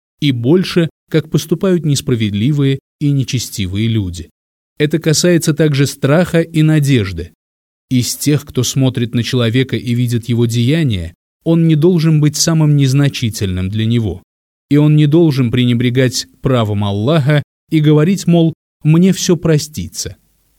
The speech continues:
И он не должен оставлять для Аллаха только излишки, предпочитая право творений Его праву. И пусть не получится так. Аллах и Его посланник в одной стороне, а люди в другой.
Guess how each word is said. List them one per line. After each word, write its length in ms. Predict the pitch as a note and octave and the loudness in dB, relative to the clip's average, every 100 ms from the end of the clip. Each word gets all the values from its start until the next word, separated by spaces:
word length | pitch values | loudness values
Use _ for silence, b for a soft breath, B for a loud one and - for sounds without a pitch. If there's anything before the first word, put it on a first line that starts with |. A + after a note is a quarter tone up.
| - | -2
И 100 | E3+ | 2
он 160 | F#3+ | 4
не 100 | F#3+ | 4
должен 380 | F3 G#3 F3 F3 | 4 2 2 4
оставлять 560 | E3 - E3+ D3+ F3+ E3+ | 2 2 0 2 2 2
для 240 | C3+ C#3 | 2 2
Аллаха 520 | C3+ C3+ F3 D3+ A#2+ | 2 2 2 2 -2
только 340 | A2 F3 E3 D#3+ | 0 0 0 -2
излишки, 840 | D#3+ D3+ C3 D#3 C3 G#2 - F2+ _ _ - | 0 0 2 2 0 -2 -8 -12 _ _ -6
предпочитая 720 | A#2+ - B2 C3 A2+ C3 A#2 | -6 -4 -4 -2 0 0 0
право 340 | C3 B2+ A#2 | 0 0 0
творений 640 | G#2+ G#2+ G2+ D#3 D3 C#3 - _ | -2 -2 0 0 2 -2 -6 _
Его 420 | C3+ C#3 B2+ G#2+ | -2 0 2 0
праву. 440 | G2 G2 D#2+ F2 E2+ _ _ _ - | -2 -6 -6 -10 -16 _ _ _ -6
И 80 | E3 | -6
пусть 340 | D#3+ G#3 F3+ | 0 -2 0
не 120 | F3 D#3 | -2 0
получится 680 | D#3 D#3 D#3 D#3 C3+ C#3+ | 0 2 0 -2 -4 -2
так. 440 | C3 A#2 F2 - _ _ _ _ _ | -4 -4 -8 -12 _ _ _ _ _
Аллах 540 | C3 B2+ B2 C#3 B2+ - | -2 0 0 0 0 -2
и 60 | C3 | -2
Его 220 | B2 C3 | 0 2
посланник 760 | C3 A#2+ - C3+ B2 A2 G#2 - C3 | 0 -2 -2 -2 0 -2 -6 -12 -6
в 100 | A#2 | -4
одной 380 | G#2 A2 E3 | -2 0 0
стороне, 540 | D#3 E3 D3 C#3+ C#3 B2+ _ _ - | 0 0 0 2 0 -2 _ _ -4
а 100 | C#3 | 0
люди 300 | D3+ F3+ E3 | 2 2 0
в 80 | |
другой. 480 | C#3 D3+ C#3 A2+ F2 | 2 2 2 -2 -4